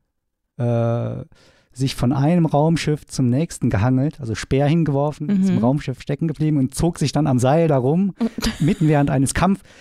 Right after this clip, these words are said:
Speaker 1: mitten während eines Kampfes. Und hat dann
Speaker 2: Okay.
Speaker 1: mit seinen Roboterfäusten diese Raumschiffe zerstört.
Speaker 2: <laughs>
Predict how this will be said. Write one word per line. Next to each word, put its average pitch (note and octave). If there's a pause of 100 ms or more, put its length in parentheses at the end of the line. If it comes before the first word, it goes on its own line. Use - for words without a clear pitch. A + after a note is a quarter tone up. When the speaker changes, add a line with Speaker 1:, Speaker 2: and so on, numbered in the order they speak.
(140)
Speaker 1:
mitten E3+
während D#3
eines C3
Kampfes. F#3 (880)
Und F4
hat E4+
dann -
Speaker 2:
Okay. D4+ (1300)
Speaker 1:
mit D3
seinen C#3+
Roboterfäusten D3
diese B2+
Raumschiffe B2
zerstört. G#2+ (260)
Speaker 2:
<laughs> C4